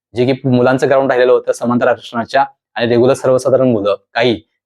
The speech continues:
यांचं ग्राउंड दोन तीन दिवसामध्ये पूर्ण होऊन जाणार आहे. आणि त्याच पद्धतीनं मुलींचं ग्राउंड सुरू होईल लवकर लवकर, आणि ते ग्राउंड दिनांक पंचवीस तारखेपर्यंत, म्हणजे जे आत्ता हॉल तिकीट आले त्या हॉल तिकीटवरती आधारित सांगतो तुम्हाला, याच्यावरती पंचवीस मार्च दोन हजार पंचवीस ची डेट आहे, सकाळी पाच वाजता या मुलगीचं ग्राउंड आहे, लक्षात ठेवायचं. आणि त्याच्या पुढे एक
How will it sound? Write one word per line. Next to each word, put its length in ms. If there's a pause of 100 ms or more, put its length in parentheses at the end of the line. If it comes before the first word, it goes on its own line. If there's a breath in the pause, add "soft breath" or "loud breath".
यांचं 180
ग्राउंड 220
दोन 160
तीन 100
दिवसामध्ये 380
पूर्ण 220
होऊन 220
जाणार 220
आहे. 100 (260)
आणि 160
त्याच 200
पद्धतीनं 340
मुलींचं 380
ग्राउंड 200
सुरू 220
होईल 160
लवकर 260
लवकर, 320 (360)
आणि 120 (100)
ते 100
ग्राउंड 300
दिनांक 280
पंचवीस 420
तारखेपर्यंत, 400
म्हणजे 180
जे 100
आत्ता 280
हॉल 160
तिकीट 220
आले 200
त्या 560
हॉल 160
तिकीटवरती 460
आधारित 260
सांगतो 300
तुम्हाला, 240
याच्यावरती 340
पंचवीस 440
मार्च 260
दोन 160
हजार 180 (120)
पंचवीस 340
ची 140
डेट 180
आहे, 280 (280)
सकाळी 280
पाच 200
वाजता 240
या 60
मुलगीचं 380
ग्राउंड 200
आहे, 80
लक्षात 180
ठेवायचं. 320
आणि 100
त्याच्या 180
पुढे 180
एक 140